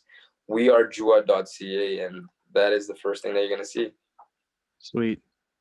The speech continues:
Speaker 2: Cool stuff. So I, I, diving, diving in a little bit deeper into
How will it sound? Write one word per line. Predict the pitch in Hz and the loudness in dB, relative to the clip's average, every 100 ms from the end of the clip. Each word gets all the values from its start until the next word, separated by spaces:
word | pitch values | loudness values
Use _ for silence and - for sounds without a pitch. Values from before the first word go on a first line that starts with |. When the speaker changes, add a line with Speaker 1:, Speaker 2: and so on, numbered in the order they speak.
| _ _ _ _ _ _ _ _ | _ _ _ _ _ _ _ _
Speaker 2:
Cool | 135 131 | -4 -4
stuff. | 120 131 120 | -2 -2 -2
So | - 131 110 | 0 0 0
I, | 127 | -2
I, | 117 131 - - | -4 -6 -16 -12
diving, | 139 147 160 139 | 0 2 2 -2
diving | 127 147 151 147 | 0 -2 -2 -4
in | 143 | -4
a | |
little | 127 135 135 | -2 -2 -2
bit | 131 110 | -2 -4
deeper | 123 127 143 127 | -6 -2 -2 -2
into | 120 - 127 117 | -4 -4 -4 -4